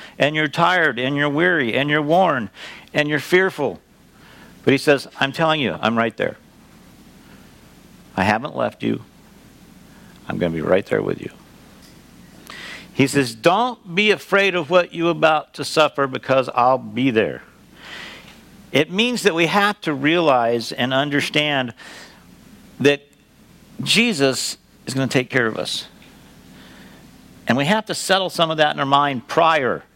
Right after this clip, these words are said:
to, prior to anything coming up. And that's sort of what we're gonna target in today. Listen, faith is the decision not to deny fear,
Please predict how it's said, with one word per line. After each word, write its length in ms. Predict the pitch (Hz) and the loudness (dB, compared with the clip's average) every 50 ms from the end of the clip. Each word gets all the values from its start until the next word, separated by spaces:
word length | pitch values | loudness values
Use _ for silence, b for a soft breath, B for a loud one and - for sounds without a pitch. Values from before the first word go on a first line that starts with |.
| _ _ _ _ _ _ - - | _ _ _ _ _ _ -16 -4
to, 280 | - - 104 85 71 - _ _ - - - - - - - - - - - - - - - - - - - - - - - - - - - - - - - - - - | -2 0 0 0 -2 -8 _ _ -20 -20 -20 -20 -20 -20 -20 -20 -20 -20 -20 -20 -20 -20 -20 -20 -20 -20 -20 -20 -20 -20 -20 -20 -20 -20 -20 -20 -20 -20 -20 -20 -12 -4
prior 320 | - 170 175 180 180 170 | 0 0 2 2 0 -2
to 100 | 139 151 | -6 -8
anything 640 | - 143 135 135 131 120 143 131 127 127 120 117 117 _ _ _ - - - - | -8 -8 -6 -6 -2 0 0 0 0 0 -4 -4 -6 _ _ _ -20 -20 -18 -10
coming 340 | - - 143 135 127 117 113 | -4 -2 0 2 0 0 2
up. 300 | - 120 107 - - - - - _ - - - - - - - B B B B B B B B B B B - | 2 2 2 0 -4 -12 -20 -20 _ -20 -20 -20 -20 -20 -20 -20 B B B B B B B B B B B -4
And 100 | - 104 | 0 2
that's 160 | 117 123 - - - - - | 2 2 0 -2 -8 -12 -4
sort 180 | - 190 196 190 | 0 2 2 2
of 60 | 170 | 2
what 140 | 151 165 147 | 0 0 0
we're 80 | 143 139 | 0 0
gonna 140 | 143 135 | 0 0
target 400 | 120 - - 151 143 143 135 131 | -2 -2 0 0 0 0 -2 -6
in 180 | 131 127 123 113 | -6 -6 -6 -6
today. 440 | 110 113 113 123 123 117 90 71 B B B B B B B - | -4 -2 2 2 2 2 0 -2 B B B B B B B 0
Listen, 280 | - 175 - 196 120 B B B B - - - - - - - - - - - - - - - - - - - - - - - - | 0 0 0 -2 -8 B B B B -20 -20 -20 -20 -20 -20 -20 -20 -20 -20 -20 -20 -20 -20 -20 -20 -20 -20 -20 -20 -20 -18 -16 -12
faith 400 | - - - 180 214 214 202 - | -4 0 2 2 2 2 0 -2
is 140 | 196 160 - | -4 -4 -2
the 120 | - 147 | -2 -2
decision 640 | 131 143 139 - - 175 190 190 147 143 143 143 139 | 0 0 0 2 2 2 2 2 0 -2 -2 0 2
not 300 | 147 160 175 - - - | 2 2 2 0 -2 -2
to 140 | - 139 123 | 0 0 0
deny 760 | 113 127 123 123 127 139 156 175 185 165 135 113 95 90 92 - _ _ _ _ _ _ - - | 0 0 0 2 2 2 4 2 2 2 2 0 -2 -6 -10 -14 _ _ _ _ _ _ -16 -6
fear, 480 | - - 135 120 104 92 85 - 120 | -2 0 0 2 0 0 -2 -4 -6